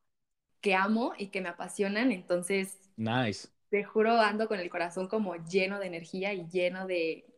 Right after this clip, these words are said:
Speaker 1: amor a las cosas que hago. Entonces, eh, estoy estudiando en el itam, como dices, voy en mi sexto semestre y estoy estudiando economía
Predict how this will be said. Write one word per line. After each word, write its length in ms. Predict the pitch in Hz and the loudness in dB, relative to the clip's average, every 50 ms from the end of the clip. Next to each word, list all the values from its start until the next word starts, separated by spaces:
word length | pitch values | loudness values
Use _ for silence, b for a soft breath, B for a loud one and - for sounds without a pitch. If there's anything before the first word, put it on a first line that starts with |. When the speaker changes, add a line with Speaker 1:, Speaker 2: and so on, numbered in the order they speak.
| _ _ _ _ _ _ | _ _ _ _ _ _
Speaker 1:
amor 400 | - 180 185 190 196 190 190 196 | -4 -2 0 2 2 4 4 2
a 60 | 202 | 2
las 180 | 196 175 170 - | 0 -2 -4 -6
cosas 260 | - 175 180 185 180 - | -8 -8 -8 -8 -8 -6
que 100 | - 175 | -4 -4
hago. 280 | 170 170 165 160 B B B B B B B B B B | -2 -2 -4 -6 B B B B B B B B B B
Entonces, 680 | - 185 185 - 190 185 185 190 196 196 196 196 - - | -10 -8 -4 -2 -2 -2 -2 0 -2 -2 -2 -2 -6 -6
eh, 500 | - 180 185 180 180 180 180 180 175 - | -4 -2 -2 0 0 0 -2 -2 -2 -2
estoy 380 | 196 190 - _ _ - 214 240 | -4 -4 -6 _ _ 4 4 4
estudiando 300 | 233 - 208 196 208 214 | 4 4 0 0 2 2
en 80 | 220 196 | 2 2
el 100 | 175 165 | 0 -2
itam, 360 | 165 - 180 190 214 311 349 - | -4 -2 0 2 2 2 2 0
como 220 | 196 180 175 170 | -2 -6 -4 -4
dices, 460 | 175 202 226 214 - 240 285 403 392 - | -4 -4 -4 -2 -2 -2 -2 -4 -4 -6
voy 280 | 208 185 185 185 185 196 | -4 -4 -2 -2 -2 -2
en 240 | 196 196 196 190 175 | -2 -2 -4 -4 -6
mi 140 | 180 175 170 | -8 -10 -10
sexto 360 | 165 - 190 190 - - 233 208 | -8 -6 -6 -4 0 0 0 0
semestre 440 | 185 175 185 196 196 - 269 302 | -2 -2 -4 -4 -2 0 2 2
y 60 | 277 202 | 2 0
estoy 200 | 190 - 196 214 | 0 0 0 -2
estudiando 360 | 214 - 196 180 175 180 202 214 | -2 0 -2 -4 -2 -2 -4 -6
economía 720 | - - 180 170 160 160 165 165 170 180 180 170 170 | -6 -6 -10 -10 -12 -16 -20 -18 -18 -16 -16 -18 -18